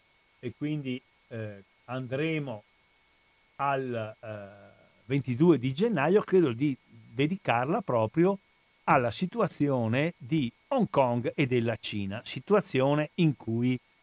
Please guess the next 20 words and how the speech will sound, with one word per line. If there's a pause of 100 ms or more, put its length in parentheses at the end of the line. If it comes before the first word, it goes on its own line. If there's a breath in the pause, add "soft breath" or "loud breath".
esiste (380)
anche
qui (340)
un
attacco
alle
forme
di
rappresentanza,
alla
libertà (320)
di
pensiero,
alla
libertà
di
espressione (500)
fatto
dalla
Repubblica